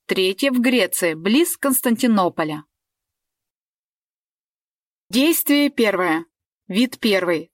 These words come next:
Тронная зала Киевского дворца. Явление первое.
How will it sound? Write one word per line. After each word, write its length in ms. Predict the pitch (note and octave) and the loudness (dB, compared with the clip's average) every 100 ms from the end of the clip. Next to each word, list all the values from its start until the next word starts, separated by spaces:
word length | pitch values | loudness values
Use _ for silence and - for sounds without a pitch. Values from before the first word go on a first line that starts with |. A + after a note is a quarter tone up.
| - | -4
Тронная 480 | A#3+ A3 G#3 G3 | 0 0 0 0
зала 360 | F#3 B3 D#4 D#4 | 0 0 2 0
Киевского 580 | - A#3+ A3+ - A3 G#3+ | 2 0 0 -2 -2 -2
дворца. 580 | F#3+ G#3+ - F#3 E3+ - _ _ - | -2 -6 -4 -2 -4 -6 _ _ -12
Явление 840 | F3 F3+ E3+ F#3 B3+ C4 B3 A#3 _ | -4 -4 -2 2 4 6 4 0 _
первое. 600 | - F#3 E3+ D#3 D3 D#3 | -4 -2 -2 -4 -8 -12